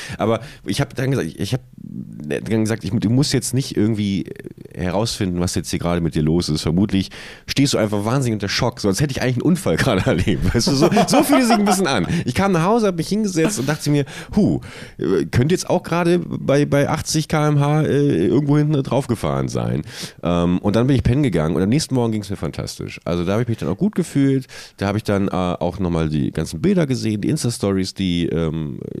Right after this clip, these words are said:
ihr gemacht habt, äh, ihr Zuhörenden. Und dieses fantastische Bild, äh, von Felix und mir, äh, im Vordergrund, im Hintergrund das Publikum mit den, äh, Kameraflashes. Äh, und dann dachte ich, doch, das war, glaub ich, schon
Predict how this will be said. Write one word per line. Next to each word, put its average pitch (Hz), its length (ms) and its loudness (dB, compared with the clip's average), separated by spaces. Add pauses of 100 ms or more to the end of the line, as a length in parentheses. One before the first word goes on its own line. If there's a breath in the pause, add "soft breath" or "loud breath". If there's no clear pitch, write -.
(180)
ihr 90 200 0
gemacht 80 340 -4
habt, - 340 -6
äh, 73 100 -2
ihr - 180 -4
Zuhörenden. 73 840 0 (440 loud breath)
Und 76 240 -2
dieses 78 160 0
fantastische 143 680 0
Bild, 90 520 0
äh, 85 140 0
von 82 180 -4
Felix 107 300 -2
und 85 140 -2
mir, 80 360 0 (320 loud breath)
äh, 73 460 0
im 50 480 -4
Vordergrund, 78 720 0
im - 120 -6
Hintergrund 73 520 -4
das 71 100 -6
Publikum 71 680 -4
mit - 440 -8
den, 65 360 -4
äh, 57 140 -8
Kameraflashes. - 840 -4 (480 loud breath)
Äh, 67 140 -4
und 78 160 -2
dann 98 80 -2
dachte 98 240 -4
ich, - 40 -12
doch, 76 140 -4
das - 220 -8
war, 65 140 -4
glaub 62 180 -6
ich, - 80 -8
schon 58 240 -4